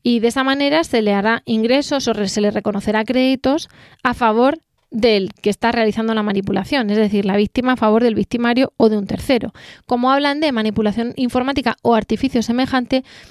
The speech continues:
digamos que la cláusula es un poco abierta para que si el estafador tiene algún modo análogo, pues esté permitido, no la analogía, pero sí la, no tener que estar pensando en cada artificio, eh,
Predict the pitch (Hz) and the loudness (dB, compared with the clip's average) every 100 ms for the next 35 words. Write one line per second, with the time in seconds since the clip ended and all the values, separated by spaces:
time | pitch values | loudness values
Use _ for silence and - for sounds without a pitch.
0 | _ - - 233 233 220 247 - 247 214 | _ -20 -6 0 0 0 -4 -4 -2 0
1 | 208 208 214 240 240 233 233 220 233 240 | 0 -2 -4 -4 -4 -4 -6 -6 -2 0
2 | 226 220 240 240 208 202 202 196 196 - | 0 0 -2 -2 -2 -4 -2 -2 -2 -2
3 | 196 196 202 214 - 220 202 202 - 208 | -2 -2 -2 -4 -4 -4 -2 -2 -2 -2
4 | 208 208 240 233 - 247 240 233 233 226 | -2 0 0 0 -2 -2 0 0 0 0
5 | 240 240 247 233 220 - 226 233 254 233 | 0 2 2 4 2 2 0 2 2 2
6 | 220 233 - - - _ - 220 196 190 | 2 0 -4 -20 -20 _ -2 0 2 0
7 | 190 - 208 - 240 233 226 214 202 233 | -2 -2 -2 0 0 2 0 0 0 0
8 | 220 220 - - 247 233 214 233 247 - | 2 0 -2 -2 0 2 2 0 0 0
9 | 214 220 - 196 - 208 208 202 - - | 0 0 -4 -6 -2 -2 0 -4 -8 -14
10 | - 202 190 202 202 - 208 208 - 202 | -10 -6 -2 -2 -2 -4 -2 -2 -2 -4
11 | 208 208 208 196 202 196 - 185 208 - | -2 -2 -4 -2 -2 -2 -4 -4 -4 -2
12 | 202 - - - - - 233 202 190 185 | -2 -4 -16 -20 -20 -4 0 2 2 0
13 | 208 | -2